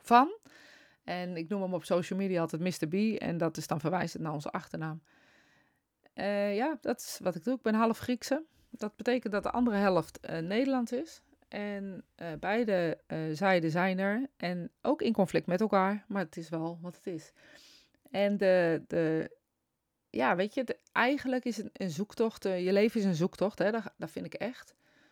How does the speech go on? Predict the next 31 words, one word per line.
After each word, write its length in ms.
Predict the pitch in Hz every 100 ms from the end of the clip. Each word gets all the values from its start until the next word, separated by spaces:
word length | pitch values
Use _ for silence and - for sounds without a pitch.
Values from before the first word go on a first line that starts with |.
| _
Of 140 | 147
een 100 | 156
onder-, 300 | - 175 165 - _
onderzoektocht 760 | - 190 208 165 196 - 180 -
eigenlijk. 480 | 160 165 - 175 175
Het 220 | 160 -
ontdekken 520 | 165 156 180 180 175
van 320 | - 170 165 -
al 140 | 170
je 100 | 170
talenten, 760 | 170 175 180 175 175 160 160 -
al 100 | 165
je 120 | 160
kwaliteiten. 760 | 185 180 - 165 165 160 165 165
Ontdekken 320 | 170 170 170
van 120 | 175
de 80 | 165
liefde. 420 | 165 156 175 165 - _ _ -
Ontdekken 320 | 165 170 -
van 100 | 185
je 60 |
schaduwkanten. 840 | 170 160 170 160 160 156 151 151 - _ _ _
Alles 480 | - 185 185 - - _ _ _ _ _ _
wat 240 | 147 165
er 60 | 185
in 120 | 175
het 100 | 160
leven 320 | 175 180 156
is, 340 | 160 180 - - -
is 160 | 165
ontdekken. 540 | 156 151 165 160 196